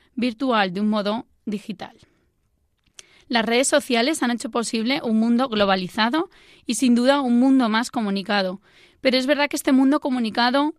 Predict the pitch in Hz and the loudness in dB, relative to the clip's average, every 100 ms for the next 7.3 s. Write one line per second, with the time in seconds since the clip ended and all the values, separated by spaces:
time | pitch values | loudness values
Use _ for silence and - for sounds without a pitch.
0 | _ 233 233 247 233 240 233 208 - 196 | _ 2 2 0 0 -2 -2 -4 -6 -4
1 | 208 196 190 - _ - 226 - _ - | -2 -2 -4 -8 _ -10 -8 -8 _ -14
2 | 240 214 202 214 220 220 214 233 220 196 | -6 -6 -6 -8 -8 -8 -4 -4 -4 -6
3 | 202 - 196 190 180 175 180 180 247 - | -8 -8 -10 -6 -6 -6 -8 -10 -16 -20
4 | _ _ _ _ _ _ _ - 233 269 | _ _ _ _ _ _ _ 0 0 2
5 | 311 254 226 220 214 220 190 202 226 294 | 0 0 -4 -6 -4 -4 -2 -2 -2 -2
6 | - 226 226 226 190 208 - 220 214 202 | -6 -6 -4 -4 -2 -4 -2 -4 -2 -4
7 | 208 247 320 | -4 -2 -4